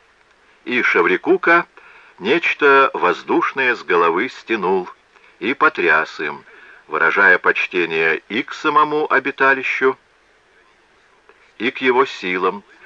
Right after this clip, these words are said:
его чинам и посетителям. Кивком он заменил требуемый традицией поясной поклон, определив, что и кивка достаточно, и стал спускаться в деловые недра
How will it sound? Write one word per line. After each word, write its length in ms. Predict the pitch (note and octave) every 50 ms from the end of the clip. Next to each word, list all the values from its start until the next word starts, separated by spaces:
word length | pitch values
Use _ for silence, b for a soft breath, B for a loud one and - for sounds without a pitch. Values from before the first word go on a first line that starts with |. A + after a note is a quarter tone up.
| B B B
его 280 | F2 D#2+ D#2 E2 G2+ G#2+
чинам 560 | - - - B2+ A2 F2 D#2+ F2 F#2 F#2+ - _
и 120 | G2 G2+
посетителям. 920 | - - G#2+ G2+ - - A#2+ - - F2+ D#2+ - - F2 D#2 D2 C#2 C#2 C2+ _ _ _ b b b b b b b b b b b b b b b b _
Кивком 560 | - A#2+ - - - D#3+ F#3 G3+ G3+ F3 -
он 360 | - B2 D3+ D#3 D#3 - - -
заменил 500 | - G#2+ G#2+ G#2+ G#2 G#2 A#2 C#3+ D#3 C#3+
требуемый 760 | - - F#2+ G#2 B2 C3+ C3 C#3+ C#3 C#3 C#3 C3+ C3 C3 C3
традицией 800 | - - F#2+ F2+ E2 - F2+ A2+ A#2+ - - - B2+ B2 B2 A2+
поясной 640 | - - G2 F#2 F#2 F2+ - - F#2+ F#2 G2+ A#2+ A#2+
поклон, 600 | - C3 B2 - - F2 D#2+ D#2+ D#2+ E2 E2+ - _ _ _ _ B B B B B B B B
определив, 600 | F2 D#2 - F2 F2+ E2+ F2+ F#2+ G#2 G2 - -
что 340 | - - F#2+ F2+ F2 E2+
и 180 | D#2+ - G#2+ G2+
кивка 460 | - - C3+ - - - - E2 D#2+
достаточно, 840 | D#2+ F2+ F2 - - - G2 F2+ E2 - E2 - - - E2+ E2 E2 - _ B B B B B B B B
и 240 | D3 F#3 G3+ F#3 D#3
стал 480 | - - - - - C#3 C#3+ C#3 -
спускаться 760 | - - - - - - - - G2+ G#2 - - - - E2
в 60 | D2
деловые 500 | D2+ E2 E2 E2 E2+ D#2+ E2 D#2+ D#2 D#2
недра 420 | D2+ D#2+ F#2 B2 C3+ C#3 D3+ E3